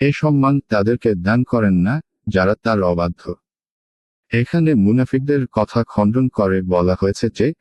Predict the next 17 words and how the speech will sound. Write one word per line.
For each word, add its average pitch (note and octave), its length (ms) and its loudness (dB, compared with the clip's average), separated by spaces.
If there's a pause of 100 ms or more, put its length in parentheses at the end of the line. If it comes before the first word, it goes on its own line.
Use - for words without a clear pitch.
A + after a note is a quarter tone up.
(360)
সমস্ত C3+ 540 -2
ইজ্জতের C#3+ 680 0 (100)
মালিক G2+ 440 0
বা G2+ 160 0
অধিকারী A#2 540 -2
কেবলমাত্র A2 720 0
মহান G2+ 440 0
আল্লাহ F#2+ 320 0 (140)
এবং G#2 280 0
সম্মানিত G#2+ 600 0
কেবল G2+ 520 -2
সেই, F2+ 320 -2 (400)
যাকে G2 320 0
তিনি A#2 280 0
সম্মান G2 480 0
দান F2 200 0
করেন। - 360 -12